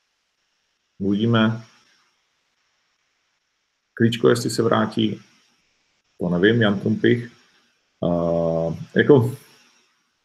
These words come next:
já myslím, že teď má zrovna těžká váha dobrý období a myslím si, že Kličko by nevyhrál ani s Jurym, ani s Wildrem vůbec. Jako, chápu,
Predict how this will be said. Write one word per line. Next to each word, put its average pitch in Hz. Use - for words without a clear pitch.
já 117
myslím, 139
že 143
teď 156
má 151
zrovna 139
těžká 139
váha 123
dobrý 120
období 113
a 120
myslím 113
si, 120
že 117
Kličko 120
by 117
nevyhrál 110
ani 139
s -
Jurym, 120
ani 131
s -
Wildrem 120
vůbec. 117
Jako, 120
chápu, -